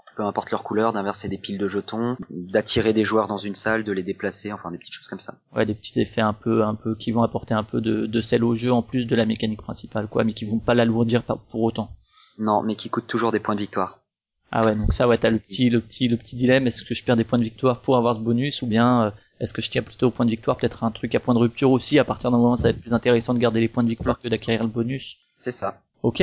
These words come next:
Speaker 2: bah là, je pense qu'on a à peu près la, la mécanique principale, hein, et puis que les, bon, de toute façon, par audio, c'est toujours moins visuel, forcément, c'est le, le principe de l'audio,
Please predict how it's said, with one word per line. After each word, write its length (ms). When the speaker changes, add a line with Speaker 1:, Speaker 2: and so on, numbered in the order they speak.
Speaker 2:
bah 140
là, 100
je 80
pense 160
qu'on 140
a 60
à 80
peu 100
près 180
la, 340
la 140
mécanique 400
principale, 540
hein, 100
et 80
puis 220
que 100
les, 420
bon, 220
de 300
toute 120
façon, 240
par 160
audio, 240
c'est 120
toujours 220
moins 200
visuel, 560
forcément, 560
c'est 240
le, 160
le 80
principe 340
de 80
l'audio, 380